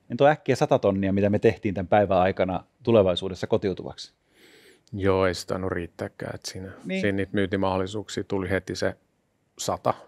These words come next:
Speaker 2: suoraan
Speaker 1: Niin.
Speaker 2: sanottuna, koska käytännössä silloin ne, mihin, olisiko sanoa, se kohtaaminen järjestettiin, niin kyllä se lähes sata pinnasti jätetään sit se ehdotus.
Speaker 1: Niin.
Speaker 2: Ja se on aina,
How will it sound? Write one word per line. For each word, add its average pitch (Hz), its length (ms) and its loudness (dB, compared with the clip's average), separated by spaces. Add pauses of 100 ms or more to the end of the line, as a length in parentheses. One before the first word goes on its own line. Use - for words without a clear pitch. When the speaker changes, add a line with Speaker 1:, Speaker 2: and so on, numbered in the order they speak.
Speaker 2:
suoraan 110 340 -4
Speaker 1:
Niin. 104 60 -8
Speaker 2:
sanottuna, 95 540 -8
koska 98 380 -8 (920)
käytännössä 98 580 -2
silloin 95 420 -2 (440)
ne, 98 180 -4
mihin, 95 440 -2 (1900)
olisiko 95 240 -4
sanoa, 92 120 -6
se - 100 -10
kohtaaminen 92 520 0
järjestettiin, 90 640 -4
niin 85 100 -10
kyllä 90 180 -6
se 87 240 -4 (520)
lähes 107 280 0
sata 92 220 -2
pinnasti 92 460 -8
jätetään 85 420 -4
sit - 180 -12
se - 120 -4
ehdotus. - 500 -10 (100)
Speaker 1:
Niin. 101 240 -4 (500)
Speaker 2:
Ja 98 100 -4
se 92 100 -4
on 92 160 -2
aina, 95 260 -2